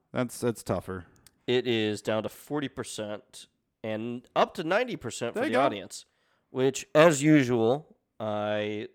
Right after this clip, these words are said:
Speaker 2: look to say, don't trust your
Speaker 1: Don't
Speaker 2: crit-,
Speaker 1: trust anyone.
Speaker 2: don't
Speaker 1: Go
Speaker 2: trust
Speaker 1: watch it.
Speaker 2: crit-, yeah, don't trust critical reviewers.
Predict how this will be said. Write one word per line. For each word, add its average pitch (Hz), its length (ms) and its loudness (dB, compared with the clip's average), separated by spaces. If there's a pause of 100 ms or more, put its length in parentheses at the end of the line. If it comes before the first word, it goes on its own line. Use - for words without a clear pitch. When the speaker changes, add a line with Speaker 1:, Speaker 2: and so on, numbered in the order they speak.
Speaker 2:
look 110 400 -6 (300)
to 104 340 -8
say, 98 540 -10 (920)
don't 107 160 -6
trust 104 340 -8
your 104 580 -8 (1500)
Speaker 1:
Don't 220 120 -2
Speaker 2:
crit-, - 100 2
Speaker 1:
trust 311 160 4
anyone. 233 320 4
Speaker 2:
don't - 140 -20
Speaker 1:
Go 160 80 2 (100)
Speaker 2:
trust 208 40 8
Speaker 1:
watch 226 200 6
it. 202 40 4 (100)
Speaker 2:
crit-, 139 120 -8
yeah, 120 140 4
don't 143 180 -2
trust 160 220 -4
critical 147 320 -4
reviewers. 127 500 -8